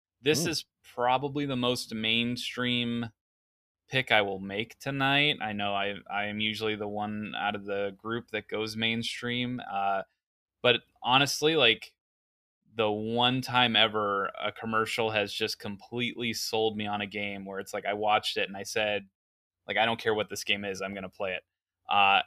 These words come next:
Speaker 1: and that is the Gears of War Mad World trailer.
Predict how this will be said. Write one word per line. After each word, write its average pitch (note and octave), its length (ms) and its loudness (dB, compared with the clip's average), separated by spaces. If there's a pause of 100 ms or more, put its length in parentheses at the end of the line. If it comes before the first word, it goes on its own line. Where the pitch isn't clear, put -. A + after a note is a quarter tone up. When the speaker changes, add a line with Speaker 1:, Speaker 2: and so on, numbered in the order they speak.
(120)
Speaker 1:
and G#2+ 160 -2
that G#2+ 180 4
is G#2+ 200 -2
the A2+ 420 0
Gears A2+ 320 -2
of G#2+ 140 -4
War A2 640 2
Mad G2 260 -4
World F#2+ 320 -6
trailer. - 420 -8